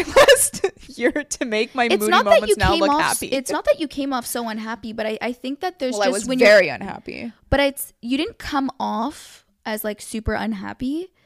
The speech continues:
Speaker 2: but I think that when you're in a really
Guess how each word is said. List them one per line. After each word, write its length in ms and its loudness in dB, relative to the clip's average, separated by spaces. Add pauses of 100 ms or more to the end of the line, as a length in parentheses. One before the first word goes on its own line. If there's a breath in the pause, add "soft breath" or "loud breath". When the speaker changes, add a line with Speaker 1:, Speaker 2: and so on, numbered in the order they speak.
(420)
Speaker 2:
but 480 2 (800)
I 120 2
think 360 -6
that 340 -2
when 320 -2
you're 140 -2
in 140 -4
a 80 0
really 400 -6